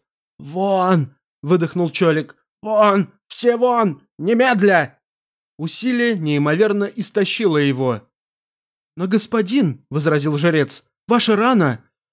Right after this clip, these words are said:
«Вон, я сказал!» Чолик попытался приподняться и поразился, что нашел в себе силы на это. «Я с тобой»,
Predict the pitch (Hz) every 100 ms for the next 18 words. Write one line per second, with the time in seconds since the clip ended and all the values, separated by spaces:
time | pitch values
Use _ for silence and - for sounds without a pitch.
0 | - 185 254 285 262 214 - 220 202 214
1 | 196 156 - - - - - - 240 269
2 | - 196 165 170 175 165 170 156 139 139
3 | 135 202 220 - 208 196 214 220 220 202
4 | 220 196 - 123 110 - 147 131 123 214
5 | 214 - 185 170 - 147 139 147 151 147
6 | 143 120 - 127 104 _ _ _ _ _
7 | _ _ 123 143 175 175 - 185 185 214
8 | 143 127 110